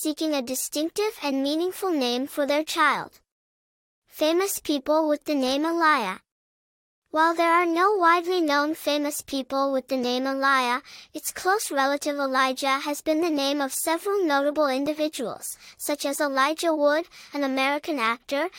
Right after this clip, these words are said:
and Elijah McCoy, a Canadian-American inventor. Popularity. The name Elia is a unique and modern choice, making it less common than its traditional counterparts.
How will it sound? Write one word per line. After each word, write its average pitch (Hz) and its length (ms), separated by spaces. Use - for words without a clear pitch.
and 294 140
Elijah 277 480
McCoy, 320 540
a 285 80
Canadian-American 285 1040
inventor. 294 640
Popularity. 285 920
The 320 120
name 330 280
Elia 285 520
is 285 160
a 277 60
unique 285 540
and 330 220
modern 277 380
choice, 233 500
making 294 340
it 269 160
less 277 320
common 294 500
than 277 160
its 254 200
traditional 349 580
counterparts. 262 1000